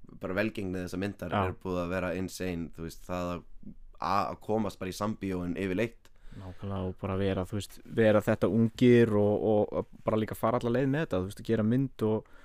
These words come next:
Speaker 1: Já.
Speaker 2: að hún sé bara actually góð, er bara, þú veist, s-, bara, já,
Speaker 1: Alveg rétt.
Speaker 2: nánast unheard of, sko.
Speaker 1: Já, við höfum aldrei talað við leikstjóran hér,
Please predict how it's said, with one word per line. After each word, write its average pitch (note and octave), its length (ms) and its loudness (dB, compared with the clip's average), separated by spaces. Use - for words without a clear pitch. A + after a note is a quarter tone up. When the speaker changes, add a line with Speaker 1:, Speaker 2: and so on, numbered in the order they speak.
Speaker 1:
Já. F2+ 140 2
Speaker 2:
að A#2 100 8
hún A#2+ 120 6
sé C3+ 220 6
bara C3 220 4
actually C#3+ 280 0
góð, G#3+ 420 4
er B2+ 220 6
bara, B2 260 6
þú A#2+ 220 -6
veist, - 220 -8
s-, - 180 -18
bara, G#2 260 2
já, C3 180 -2
Speaker 1:
Alveg G#2+ 320 2
rétt. B2 140 0
Speaker 2:
nánast B2 420 4
unheard C3+ 440 4
of, - 160 -2
sko. - 320 -10
Speaker 1:
Já, F2+ 200 2
við G#2 180 6
höfum A#2 100 4
aldrei C3+ 240 0
talað C#3+ 320 2
við C3+ 160 4
leikstjóran G#2+ 640 2
hér, F2+ 500 0